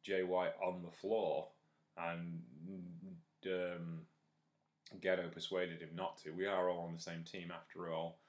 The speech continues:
But he did use a Styles Clash on him, which is a really interesting thing to do. It's, yeah, this was a lot of layers to this. And Chase Owens seems to be getting a bit of a push, and maybe it wasn't the right idea to go with Jay after all.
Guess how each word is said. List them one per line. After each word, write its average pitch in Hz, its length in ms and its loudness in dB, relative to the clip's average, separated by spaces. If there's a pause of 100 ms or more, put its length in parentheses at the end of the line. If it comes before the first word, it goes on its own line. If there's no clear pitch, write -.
(360)
But 101 100 6
he 92 160 4
did 117 220 4
use 135 240 4
a 131 40 2
Styles 165 380 6
Clash - 320 2
on 98 100 0
him, 120 200 -2 (120)
which - 240 -8
is 90 420 0 (200)
a 85 80 -6
really 92 560 4
interesting 85 500 -4
thing 87 240 -8
to - 100 -10
do. 90 220 2 (640)
It's, - 280 -4 (200)
yeah, 107 360 6 (100)
this 123 180 2
was 151 180 2
a 120 40 6
lot 101 540 12
of 85 40 6
layers 92 420 10
to 90 100 -4
this. 85 420 2 (460)
And 202 320 0
Chase 151 320 2
Owens 135 260 4
seems 127 200 -2
to - 80 -16
be 123 60 0
getting 110 280 4
a 107 40 0
bit 107 140 2
of 98 80 0
a 95 60 0
push, - 440 2
and 92 220 -4 (100)
maybe 117 600 4 (480)
it - 120 -8
wasn't 135 300 4
the 78 80 0
right 78 260 6
idea 85 220 2
to - 140 -12
go 73 120 -2
with 80 160 -4
Jay 85 220 0
after 85 340 -2
all. 82 240 0